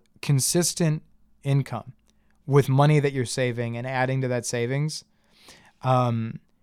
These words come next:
you don't even come close to understanding, right? Like,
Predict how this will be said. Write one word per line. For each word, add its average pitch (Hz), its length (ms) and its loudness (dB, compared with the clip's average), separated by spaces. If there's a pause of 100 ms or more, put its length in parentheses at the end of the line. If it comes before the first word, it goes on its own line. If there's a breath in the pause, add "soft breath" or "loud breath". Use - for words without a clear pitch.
(140)
you 175 220 8
don't 147 440 6
even 127 340 -4
come 131 260 -2
close 127 360 -4
to 123 80 -4
understanding, 113 680 -10 (720)
right? 127 280 0 (560 soft breath)
Like, 143 440 4